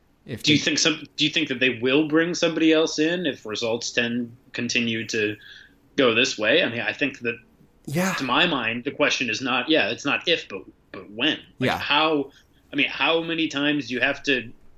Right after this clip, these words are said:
Speaker 2: keep hitting the panic butter and, <laughs> and button, and how much harder do you keep hitting it if they continue to lose games and lose games in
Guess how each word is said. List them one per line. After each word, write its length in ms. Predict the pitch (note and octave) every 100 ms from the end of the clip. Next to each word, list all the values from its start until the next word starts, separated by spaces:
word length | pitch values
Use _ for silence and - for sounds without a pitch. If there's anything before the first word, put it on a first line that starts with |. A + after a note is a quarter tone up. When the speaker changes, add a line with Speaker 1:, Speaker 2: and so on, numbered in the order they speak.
| -
Speaker 2:
keep 280 | - D#3+ -
hitting 300 | - D#3 C#3+
the 80 | A#2+
panic 380 | - D3+ C#3+
butter 300 | A#2 A2+ A2
and, 120 | A2 C#3 -
<laughs> 60 | -
and 80 | C#3+
button, 300 | C#3 D3+ D3
and 120 | B2
how 140 | E3+
much 260 | C#3+ C3+ -
harder 500 | C3+ D#3+ D3+ G#2+ G2+ - - D3
do 240 | C3+ - E3
you 100 | C#3+
keep 300 | - D3+ C3+
hitting 300 | D3 D#3 A2
it 160 | G#2+ - - - - -
if 340 | C#3 B2+ C3 -
they 380 | C3 B2 C#3+ D3+ D3
continue 500 | F3 E3 - C#3+ E3+
to 80 | E3
lose 340 | C#3+ D#3 F3 C3
games 380 | C#3 G3+ C#3 -
and 180 | E3
lose 240 | D3+ G#3 G3+
games 560 | F3+ A3 A3 G3+ F3+ -
in 480 | G3+ G3+ G3+ G3